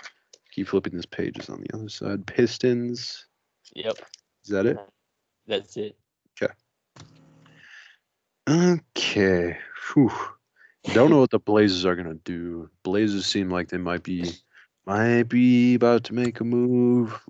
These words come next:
Speaker 1: Lillard, McCollum, Nurkic experiment kinda seems like it might have run its course. Dealing with a new coach.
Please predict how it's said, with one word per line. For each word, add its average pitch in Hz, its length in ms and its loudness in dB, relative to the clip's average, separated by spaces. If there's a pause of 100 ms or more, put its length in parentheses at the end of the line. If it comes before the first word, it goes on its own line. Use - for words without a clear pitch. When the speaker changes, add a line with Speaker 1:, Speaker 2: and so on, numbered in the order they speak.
Speaker 1:
Lillard, 101 540 4
McCollum, 95 880 0 (160)
Nurkic 95 560 -4 (440)
experiment 92 720 -4 (120)
kinda 117 340 -2
seems 117 340 -2
like 117 120 -2
it 120 40 -2
might 117 180 0
have 117 80 0
run 117 140 2
its 110 140 -4
course. 110 360 4 (340)
Dealing 90 280 -4
with 85 100 -4
a - 20 -6
new 87 140 -4 (100)
coach. 123 840 2